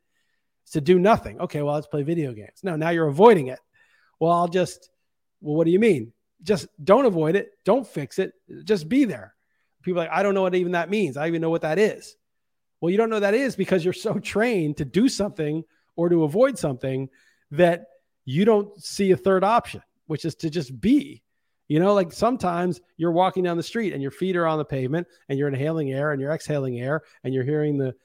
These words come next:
screech of tires on the street or the hon-, honking of horns. And that's where you are. And you're not avoiding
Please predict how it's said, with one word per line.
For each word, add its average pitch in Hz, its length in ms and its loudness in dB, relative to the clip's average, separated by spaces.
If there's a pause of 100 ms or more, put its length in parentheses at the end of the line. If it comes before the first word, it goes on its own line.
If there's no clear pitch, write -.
screech - 380 -6
of 131 80 -12
tires 139 340 0
on 131 100 -2
the 127 60 -2
street 151 300 -4
or 135 80 -2
the 120 100 -2
hon-, 113 200 -6
honking 147 340 -4
of 117 100 -2
horns. 123 440 -6 (320)
And 143 120 0
that's 190 240 2
where 196 120 4
you 208 160 6
are. 254 280 4 (380)
And 170 460 2 (200)
you're 160 140 6
not 226 180 6
avoiding 170 760 4